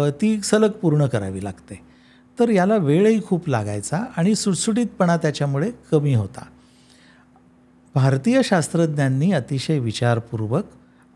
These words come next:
आणि आपल्या सगळ्या मतदान पद्धतीचा विचार करून इलेक्ट्रॉनिक व्होटिंग मशीन्स डेव्हलप केली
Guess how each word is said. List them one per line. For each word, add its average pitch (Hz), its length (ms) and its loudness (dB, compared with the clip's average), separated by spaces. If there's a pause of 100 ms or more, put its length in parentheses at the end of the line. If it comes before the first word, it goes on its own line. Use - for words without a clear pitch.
आणि 139 220 0
आपल्या 151 440 0
सगळ्या 151 460 0 (140)
मतदान 143 600 0
पद्धतीचा 131 800 0
विचार 117 440 -2
करून 156 400 2 (460)
इलेक्ट्रॉनिक 170 580 0
व्होटिंग 143 400 -2
मशीन्स 165 440 0
डेव्हलप 123 600 2
केली 127 220 -2